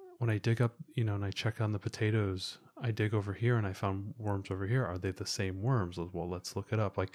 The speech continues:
I think you'll just find more enrichment because you're being drawn outside, and you're going to get that experience of discovery in nature, the discovery in your own backyard, that there's so much there for them to find. I think you're gonna see fallout from,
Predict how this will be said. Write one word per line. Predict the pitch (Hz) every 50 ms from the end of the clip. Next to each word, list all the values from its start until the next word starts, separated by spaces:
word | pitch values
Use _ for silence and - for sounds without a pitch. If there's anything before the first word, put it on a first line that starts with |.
| - - - - - - - -
I | -
think | 107 117 117 -
you'll | 160 139
just | 131 131 - -
find | - 117 110 104 101
more | 101 101 101 104 101
enrichment | 95 87 87 87 87 - - - 123 120 117 113
because | - 113 - 117 98 104 101
you're | 98 95
being | - 101 95 90 90 85
drawn | - - 92 87 90 92 98 98 98 98 98
outside, | 90 87 90 85 - - - - 90 90 90 92 104 110 113 - _ - - - - - _ _ _ _ _ _ -
and | 98 95
you're | 98 98
going | 92 - 101 95
to | 98 92
get | - 95
that | - 92 90
experience | 85 - - - - 101 95 95 92 90 -
of | 95 87 85 - - - _ _ -
discovery | - 110 - - - 110 104 101 101 98 95 92
in | 90 87
nature, | 90 92 90 90 - - - - - 101
the | 98 95
discovery | 87 - - 95 - - - 104 101 98 101 104 101
in | 95 92
your | 90 90 90
own | 90 90 90
backyard, | 90 90 87 87 - - 92 90 87 87 85
that | 87 -
there's | - 92 - -
so | - 104 98
much | 95 95 - - -
there | - 95 92 90 90
for | - - 98
them | 92 87 85
to | 87 -
find. | - - 117 113 110 104 104
I | 95
think | 98 104 - -
you're | 101 98
gonna | 95 92 -
see | - - 95
fallout | - - - - 101 95 98 95 90 82 80 73 -
from, | - - - 92 87 87 87 87